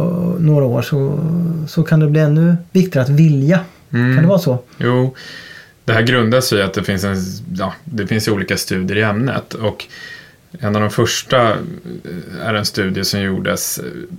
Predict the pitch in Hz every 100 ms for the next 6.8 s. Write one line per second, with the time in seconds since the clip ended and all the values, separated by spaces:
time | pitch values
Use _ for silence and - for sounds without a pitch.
0 | - - 110 - 107 92 95 104 101 -
1 | 92 92 90 127 151 151 - 110 104 107
2 | - - - - - 98 - 101 98 98
3 | 95 95 95 92 104 - - 160 170 -
4 | - 110 101 101 101 110 - - - -
5 | - - - _ _ _ - - - -
6 | 113 113 60 - 78 - -